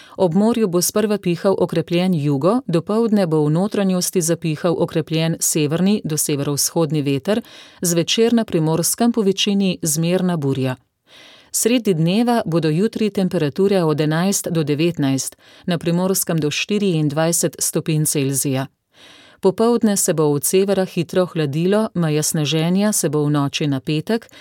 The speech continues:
ponekod na severu države spustila do nadmorske višine tisoč štiristo metrov. Opozorilo. Od noči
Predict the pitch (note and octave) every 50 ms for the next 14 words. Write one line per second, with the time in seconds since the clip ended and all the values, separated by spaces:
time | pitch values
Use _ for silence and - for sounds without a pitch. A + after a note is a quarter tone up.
0 | - - - - _ - G3 F3+ F3 E3 E3+ - G#3 A3 A3 - - - E3 D#3
1 | - - - G3 G3+ G#3+ G#3+ A3 G3+ F#3+ F#3+ E3+ D#3 D#3+ D#3 C#3+ D3+ D#3 F#3 G3
2 | F#3+ - - - - - F3 - - - G3+ G3 G3 G3 F3 D#3 D#3+ D#3+ D3+ D3+
3 | D3 - D3+ C#3+ C#3+ D3 - - - E3 D3 D3+ C#3+ - - F#3+ F#3 F#3 F3+ E3
4 | E3+ - G#3+ G#3 G3 - F#3+ E3 - - - - - F#3+ F3+ F3 E3 - - -
5 | E3+ D3 D3 D3 C#3 B2+ - - C#3 B2 C#3+ - _ _ _ _ _ _ _ _
6 | - - - - _ _ _ _ _ F3+ F3+ - F3+ D#3+ C#3 E3 D#3+ D#3 E3 D#3
7 | C3+ B2+ A#2+ A2 _ _ _ _ _ _ _ _ _ _ _ _ _ _ _ _
8 | _ - _ F#3+ F#3+ E3+ D3+ F#3 F3 E3 - - - A3+ A#3+ B3